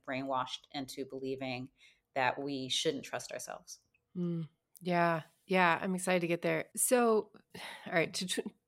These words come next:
Speaker 2: try to
Speaker 1: <laughs> I know
Speaker 2: quickly
Speaker 1: that was a
Speaker 2: summarize,
Speaker 1: lot.
Speaker 2: I think, where we are. <laughs> You grew up, you grew up learning to question basically everything but God and
Speaker 1: Mm-hmm.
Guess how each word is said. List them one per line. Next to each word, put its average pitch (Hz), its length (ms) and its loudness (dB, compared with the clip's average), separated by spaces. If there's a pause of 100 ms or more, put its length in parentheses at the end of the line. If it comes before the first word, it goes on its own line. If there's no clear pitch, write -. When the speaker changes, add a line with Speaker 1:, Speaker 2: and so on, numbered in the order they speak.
(120)
Speaker 2:
try 214 180 8
to 196 120 10
Speaker 1:
<laughs> 202 240 6
I 208 40 12
know 196 80 12
Speaker 2:
quickly - 20 12
Speaker 1:
that 202 140 12
was 185 100 12
a 185 40 12
Speaker 2:
summarize, 185 180 12
Speaker 1:
lot. - 40 12
Speaker 2:
I - 60 10
think, 190 160 4
where 196 120 10
we 190 120 12
are. 311 120 12 (140)
<laughs> 330 560 12 (1040)
You 226 180 6
grew 240 240 10
up, 247 280 10 (120)
you 220 160 2
grew 254 160 10
up 240 140 4
learning 220 340 6
to 262 60 6
question 180 540 4
basically 185 360 2
everything 208 360 6
but 185 140 0
God 156 340 4 (260)
and 190 280 4
Speaker 1:
Mm-hmm. - 180 -10